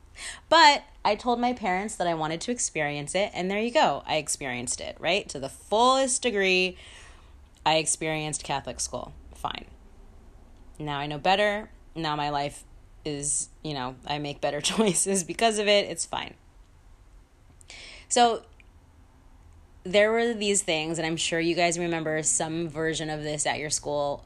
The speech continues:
um, Valentine's Day grams or something like that, where you would pay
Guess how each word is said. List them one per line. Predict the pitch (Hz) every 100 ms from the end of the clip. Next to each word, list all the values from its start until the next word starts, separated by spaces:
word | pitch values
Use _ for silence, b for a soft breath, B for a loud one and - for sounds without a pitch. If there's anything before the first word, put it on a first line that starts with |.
| -
um, | 143 131 123 143
Valentine's | 156 151 165 165 165 165 156
Day | 170
grams | 165 165 160 160 156
or | 156
something | 160 165 165
like | 156
that, | 160 156 92
where | 156 156
you | 160 165 160 B B B B -
would | 175 180 165
pay | - 180 170 170 170 165